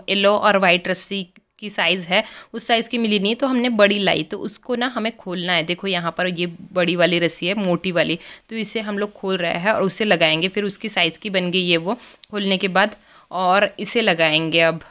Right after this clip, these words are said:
और इतना ज़्यादा अच्छा रिजल्ट देखने के लिए मिलेगा ना बाद में। बहुत ज़्यादा अच्छा रिजल्ट आया है। और यहाँ पर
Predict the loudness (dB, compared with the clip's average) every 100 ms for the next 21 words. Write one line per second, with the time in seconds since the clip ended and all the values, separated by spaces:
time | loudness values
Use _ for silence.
0 | -14 -10 -8 -8 -12 -8 -2 2 2 2
1 | 0 2 4 4 2 -2 -2 0 0 0
2 | 2 0 0 -2 -2 -2 -2 0 2 2
3 | 2 2 2 2 0 -2 -2 -4 -6 -20
4 | _ _ -16 -2 0 4 4 4 4 4
5 | 2 -2 -6 -4 -2 0 2 2 2 0
6 | -4 _ -6 -2 -2 -4 -2 -2 0 2
7 | 4 2 0